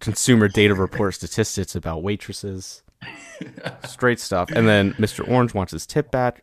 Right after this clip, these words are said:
Speaker 1: All that stuff is great. We get, like, a nice setup. We get all these characters. We did a heat check from Tarantino, like I said, just <laughs> fi-, opening his first movie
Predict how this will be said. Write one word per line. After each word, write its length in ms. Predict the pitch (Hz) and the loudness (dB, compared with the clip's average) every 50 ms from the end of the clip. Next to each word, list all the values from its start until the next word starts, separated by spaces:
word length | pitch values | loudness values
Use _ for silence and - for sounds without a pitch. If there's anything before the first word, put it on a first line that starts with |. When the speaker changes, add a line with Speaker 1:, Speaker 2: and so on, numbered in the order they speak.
| _ - | _ 2
Speaker 1:
All 180 | 127 143 147 | 4 4 4
that 160 | 117 98 90 | 4 2 0
stuff 240 | - - 98 87 78 | 0 -4 -4 -4 -4
is 100 | 82 78 | -8 -8
great. 280 | - 73 64 50 - - | -6 -6 -6 -6 -6 -8
We 120 | 95 95 | -8 -6
get, 280 | 90 101 98 92 - - _ | -2 0 -2 -2 -2 -6 _
like, 160 | - 92 85 - | -8 -8 -6 -4
a 40 | 85 | -4
nice 240 | 92 101 110 110 - | -2 -2 -2 -4 -2
setup. 320 | - 101 90 90 87 - | -4 -2 -2 -2 -4 -6
We 60 | 92 | -6
get 260 | 78 - 85 87 - _ _ _ _ | -6 -6 -8 -8 -10 _ _ _ _
all 180 | - 107 110 110 | 2 2 4 4
these 120 | 107 104 | 2 0
characters. 680 | - - 101 95 92 - - - 90 85 82 85 - - _ _ _ _ _ _ | -4 -6 -6 -6 -6 -8 -10 -10 -10 -10 -10 -10 -14 -16 _ _ _ _ _ _
We 80 | - 95 | -8 -8
did 100 | 90 78 | -6 -6
a 40 | 82 | -2
heat 180 | 78 117 - | -2 -2 -2
check 200 | - - 117 104 - | 0 0 0 0 0
from 140 | - 95 90 | -2 -10 -6
Tarantino, 580 | - 95 90 87 - - 120 113 104 104 104 | -4 -4 -6 -6 -4 -2 0 0 0 0 0
like 160 | 101 101 95 | -2 -4 -4
I 80 | 95 95 | -4 -6
said, 280 | 95 - - 95 95 92 | -6 -4 -4 -4 -4 -4
just 240 | - 76 - - - - _ | -6 -10 -10 -10 -14 -18 _
<laughs> 100 | _ _ | _ _
fi-, 160 | - 107 101 - - - | -2 -2 -2 -4 -4 -2
opening 460 | 120 120 113 - 127 131 127 127 123 - _ _ _ _ | -2 -2 0 0 -2 0 0 -2 -4 -6 _ _ _ _
his 180 | - 101 - | -6 -6 -6
first 360 | - _ - 117 123 117 - 113 | -8 _ -4 -4 -4 -2 -2 -2
movie 460 | 113 110 101 98 98 87 78 82 | -2 -2 -2 -4 -6 -6 -8 -8